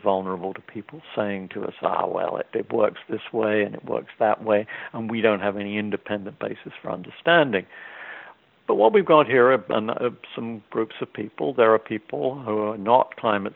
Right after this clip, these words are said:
scientists and who are funded by the fossil fuel industry, and those are the deniers. And then you've got, you know, a whole, you know, hundreds,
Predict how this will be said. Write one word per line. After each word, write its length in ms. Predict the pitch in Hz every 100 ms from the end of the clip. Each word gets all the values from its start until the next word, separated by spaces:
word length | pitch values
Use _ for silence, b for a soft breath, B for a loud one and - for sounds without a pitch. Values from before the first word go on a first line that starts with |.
| -
scientists 580 | 107 101 101 - 147 - - -
and 320 | 104 101 101 98
who 160 | 101 101
are 140 | 98 B B B -
funded 500 | 120 120 123 117 101
by 320 | - 104 104 104
the 100 | 110
fossil 440 | - 104 - 107 -
fuel 280 | 113 104 107
industry, 640 | 95 95 98 - 113 139
and 200 | 135 92
those 220 | 110 110 -
are 60 |
the 120 | 104 98
deniers. 580 | 104 92 92 104 135 120
And 140 | 107
then 140 | 117 127
you've 180 | 120
got, 320 | - 110 - - B B B B B
you 100 | 139
know, 140 | 135 131
a 60 |
whole, 840 | - - 165 190 190 165 120 92 - _ _ 320 165
you 80 |
know, 280 | - 67 -
hundreds, 840 | - - - 196 185 117 92 95